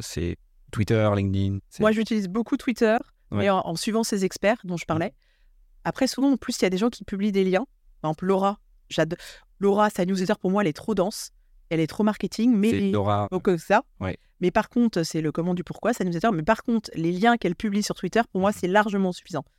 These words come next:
Speaker 2: Et donc, en
Speaker 1: Ouais.
Speaker 2: fait, je ne lis plus sa newsletter.
Speaker 1: Ouais.
Speaker 2: Je suis désolée, Laura.
Speaker 1: Mhm.
Speaker 2: Mais par contre, je lis tous les liens qu'elle publie sur Twitter.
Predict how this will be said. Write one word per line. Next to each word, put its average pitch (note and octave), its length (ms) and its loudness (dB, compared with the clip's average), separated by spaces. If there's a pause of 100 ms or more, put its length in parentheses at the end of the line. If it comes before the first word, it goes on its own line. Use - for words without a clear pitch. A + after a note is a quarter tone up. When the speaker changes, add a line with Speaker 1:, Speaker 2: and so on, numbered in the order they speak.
(320)
Speaker 2:
Et E3+ 80 -2
donc, F3 160 -2
en F3+ 40 2
Speaker 1:
Ouais. E3+ 40 2
Speaker 2:
fait, A#3+ 220 2
je G3 80 0
ne F3+ 200 0
lis B3+ 140 2
plus C#4+ 240 -2
sa A3+ 140 4
newsletter. F3+ 440 0 (180)
Speaker 1:
Ouais. - 100 -2
Speaker 2:
Je - 40 -12
suis E3 100 -6
désolée, D3 260 -2
Laura. D#3+ 240 -4 (360)
Speaker 1:
Mhm. G3 80 0
Speaker 2:
Mais A#3+ 140 4
par B3 160 0
contre, C#4 280 0
je G#3+ 100 0
lis A#3 240 0
tous C#4+ 140 0
les B3+ 120 2
liens A3+ 200 2
qu'elle G#3 160 -2
publie G3+ 240 -4
sur G3+ 100 -6
Twitter. F#3+ 220 -4